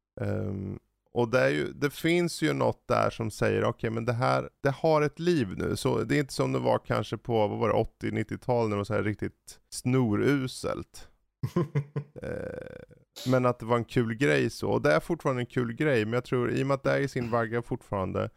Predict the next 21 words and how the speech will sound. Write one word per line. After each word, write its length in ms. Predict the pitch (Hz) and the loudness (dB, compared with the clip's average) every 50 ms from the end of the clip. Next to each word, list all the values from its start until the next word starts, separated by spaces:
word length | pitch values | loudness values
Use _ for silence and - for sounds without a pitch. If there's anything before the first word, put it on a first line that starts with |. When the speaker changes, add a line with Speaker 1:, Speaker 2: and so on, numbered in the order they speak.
| _ _ _ _ _ _ - | _ _ _ _ _ _ 0
Speaker 1:
har 100 | 127 123 | 0 2
vi 120 | 120 131 | 2 0
se-, 200 | 127 - - 147 - | -4 -2 -2 -2 -2
vi 140 | 117 120 143 | 0 0 0
har 100 | 147 151 | 2 2
sett 320 | - - 175 151 147 - | 0 0 0 0 0 -2
små, 600 | - - - 147 139 135 131 117 110 110 113 113 110 - | -6 -8 -6 -2 0 0 2 4 4 2 2 0 -2 -8
små, 800 | - - - - - 131 123 120 120 113 107 101 101 101 - - - | -16 -16 -14 -10 -6 -2 0 2 4 4 4 4 4 2 0 0 -2
liksom, 280 | 113 104 - 113 104 | -4 -4 -2 -4 -4
smakprov 840 | 98 - - - 139 131 123 117 - - - - 147 143 131 123 110 - | -4 -6 -4 0 2 2 2 2 -2 -4 -4 -2 0 0 0 -2 -2 -2
av, 540 | 113 117 104 101 101 101 95 90 98 101 - _ _ _ _ - - - | -2 0 2 2 2 0 0 -2 -6 -8 -8 _ _ _ _ -12 -8 -8
eh, 760 | - 50 57 64 - - 55 53 - - - - - - - _ _ _ _ _ _ - 135 | -6 -6 -6 -6 -6 -6 -8 -8 -10 -10 -12 -12 -14 -18 -20 _ _ _ _ _ _ -2 -2
excellens. 1000 | 127 - - - - 131 139 156 147 123 101 - - - - - - - - - _ _ | -2 -2 -6 -2 0 0 2 2 0 0 -2 -4 -8 -12 -12 -12 -14 -14 -16 -18 _ _
Ta 220 | - - 139 135 127 | -4 -2 0 0 0
då 140 | 123 123 | 0 2
Alyx 500 | 113 123 123 127 120 110 110 - - - | 2 4 2 2 2 0 -4 -6 -6 -14
till 160 | - - 101 104 | -10 -6 -6 -6
exempel, 460 | 98 - 104 98 - - - 110 104 | -4 -4 -6 -6 -6 -8 -8 -8 -4
Half-Life 500 | 104 104 101 - - 104 104 101 - - - | -2 -2 -2 -2 -2 -4 -4 -2 -2 -4 -4
Alyx. 300 | 104 98 104 104 - - | -4 -4 -6 -8 -8 -8
Speaker 2:
Mm. 300 | 107 107 110 110 113 | -8 -8 -8 -10 -12